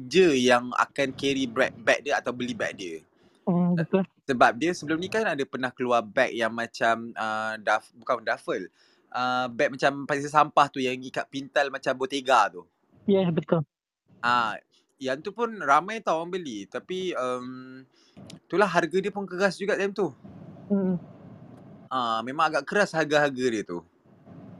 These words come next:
Speaker 1: Aku macam nak keluarkan duit macam, "Ah, alamak, mahalnya beg kau ni." Ah.
Speaker 2: Hmm.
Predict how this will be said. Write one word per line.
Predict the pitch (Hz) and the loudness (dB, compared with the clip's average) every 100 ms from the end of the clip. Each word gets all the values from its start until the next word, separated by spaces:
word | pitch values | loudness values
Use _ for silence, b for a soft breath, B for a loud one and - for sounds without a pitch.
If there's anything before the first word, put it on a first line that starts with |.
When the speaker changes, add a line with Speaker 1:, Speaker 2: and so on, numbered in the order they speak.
| - - - - - - - - | -20 -20 -20 -20 -20 -20 -20 -12
Speaker 1:
Aku | - - | -12 -8
macam | 190 196 | -4 0
nak | 165 - | 0 0
keluarkan | 185 190 | 0 2
duit | 185 185 | 2 0
macam, | 185 175 | 0 -2
"Ah, | 196 208 | -4 -4
alamak, | 208 185 190 214 214 214 | 0 0 -2 -6 -6 -4
mahalnya | 185 220 214 262 320 320 | -4 -6 -6 -8 -10 -4
beg | 190 185 | 0 0
kau | 185 233 | 2 2
ni." | 247 339 359 247 151 | 2 -2 -4 -4 2
Ah. | 120 107 98 92 92 92 | 6 8 8 6 2 0
Speaker 2:
Hmm. | 185 185 185 | -2 -2 -4